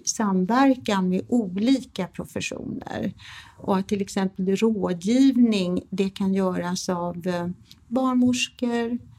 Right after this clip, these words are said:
distriktssköterskor och andra professioner. Eh, medan allmänläkare, gynekologer är duktiga på det här med, med att, eh, ta ställning till då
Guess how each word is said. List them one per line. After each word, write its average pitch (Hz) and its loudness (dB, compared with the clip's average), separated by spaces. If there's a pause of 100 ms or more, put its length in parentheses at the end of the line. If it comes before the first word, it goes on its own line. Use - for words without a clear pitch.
(140)
distriktssköterskor 226 -4 (100)
och 202 -8
andra 196 -2
professioner. 196 -2 (600)
Eh, 185 0 (180)
medan 202 2 (280)
allmänläkare, 226 0 (140)
gynekologer 202 0 (320)
är 220 0
duktiga 202 -2
på - -8
det 190 -2
här 190 -2
med, 185 -2
med 180 -2
att, - -10
eh, 185 -2 (720)
ta 202 -2
ställning 190 0
till 190 -4
då 180 -4